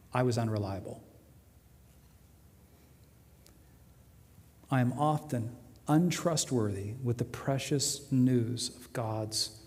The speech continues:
love for the world in giving his one and only Son. If you're like me and you know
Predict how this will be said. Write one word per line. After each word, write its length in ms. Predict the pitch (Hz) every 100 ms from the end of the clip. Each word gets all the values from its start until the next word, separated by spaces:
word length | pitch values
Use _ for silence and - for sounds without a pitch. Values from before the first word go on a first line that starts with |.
| - - - - - - - - - - - -
love 480 | 123 131 123 110
for 180 | - -
the 120 | 117
world 580 | 117 120 120 110 101 - - - - - - - - - - - - - - -
in 100 | 120
giving 340 | 113 123 120 110
his 220 | 107 104
one 240 | 113 113
and 100 | 113
only 220 | 107 104 104
Son. 420 | - 110 101 101 - - - - - - - - - - - - - - - - - - - - - - - - - - - - - - - - -
If 160 | 139 156
you're 140 | 147
like 260 | 160 160 156
me 380 | 156 165 151 - - - - -
and 180 | - 135
you 120 | 131
know 400 | 135 135 139 131